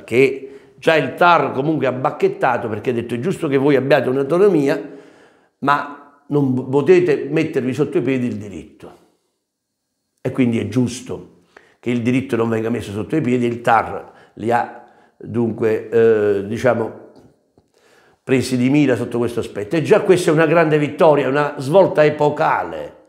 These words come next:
La sentenza del tar, al di là della carta, è una sentenza epocale, una svolta epocale, perché questi non possono fare i porci comodi loro, eh, nascondendosi dietro la giustizia sportiva piuttosto che l'articolo quattro, che è quello delle norme generali,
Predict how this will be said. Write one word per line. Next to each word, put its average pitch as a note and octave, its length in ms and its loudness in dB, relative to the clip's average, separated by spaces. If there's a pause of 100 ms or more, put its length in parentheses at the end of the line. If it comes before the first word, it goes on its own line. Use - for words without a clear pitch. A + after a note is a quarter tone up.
(300)
La G3+ 140 2
sentenza D3+ 420 0
del B2+ 200 -2
tar, A#2+ 180 0
al A2+ 120 -4
di B2+ 80 -2
là D3+ 140 2
della A#2+ 200 -4
carta, G#2 400 -10
è F3+ 60 -4
una D3 180 -4
sentenza C#3 680 -4
epocale, B2 920 -4 (360)
una C#3+ 100 2
svolta E3 440 2
epocale, C3+ 680 0
perché A#2+ 240 -8
questi D#3 240 -4
non D3+ 120 -2
possono C3+ 340 -2
fare C#3+ 200 4
i C3+ 60 2
porci C3+ 420 -8
comodi C3+ 340 -2
loro, C3 460 2
eh, - 760 -4
nascondendosi D3+ 840 2
dietro D3 300 0
la C#3+ 100 2
giustizia C3+ 420 -2
sportiva C#3+ 420 0
piuttosto C3+ 400 -2
che C3 120 2
l'articolo A2+ 480 -2
quattro, A2+ 400 -2
che G#2+ 160 -6
è G#2 60 -8
quello A2+ 200 -4
delle A2 220 -2
norme A2+ 320 -2
generali, G#2+ 640 -4